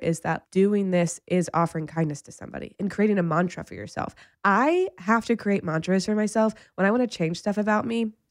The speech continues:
I used to, like, really have a hard time being solid in my decisions. And so my mantra for a long time was, "This is what's best for me. This is what's best for me. This is what's best for me." Every time I had to go, like,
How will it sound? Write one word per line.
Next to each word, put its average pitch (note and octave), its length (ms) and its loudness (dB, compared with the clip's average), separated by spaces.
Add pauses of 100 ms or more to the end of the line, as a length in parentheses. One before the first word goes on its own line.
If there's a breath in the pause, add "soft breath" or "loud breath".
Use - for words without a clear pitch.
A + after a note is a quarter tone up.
I G3+ 80 2
used A3 240 2
to, - 80 0
like, F#3 220 0 (280 soft breath)
really F#3+ 200 2
have F3+ 180 0
a E3+ 60 0
hard E3 260 -2
time E3+ 320 -2
being E3+ 180 -6
solid D#3+ 420 -4
in D#3+ 120 0
my D#3+ 100 -2
decisions. E3 600 -2 (280 soft breath)
And F#3+ 100 -6
so F#3 120 2
my F3+ 220 2
mantra F3 320 0
for F3 160 0
a E3 80 2
long D#3 240 0
time E3 340 0
was, D#3 200 0 (260 soft breath)
"This F3 140 -2
is E3+ 120 -2
what's D#3+ 160 -2
best D3+ 260 -4
for E3+ 60 -10
me. D3+ 160 -10
This E3 220 -4
is E3 100 -8
what's D#3+ 160 -4
best D#3 220 -6
for - 80 -18
me. - 160 -14
This - 180 -12
is D#3 120 -10
what's E3 140 -6
best D#3+ 220 -4
for - 80 -16
me." - 180 -20
Every F3+ 180 2
time F3 120 0
I E3 60 0
had D#3+ 160 -2
to D#3+ 80 0
go, E3 260 -2
like, A2+ 240 -4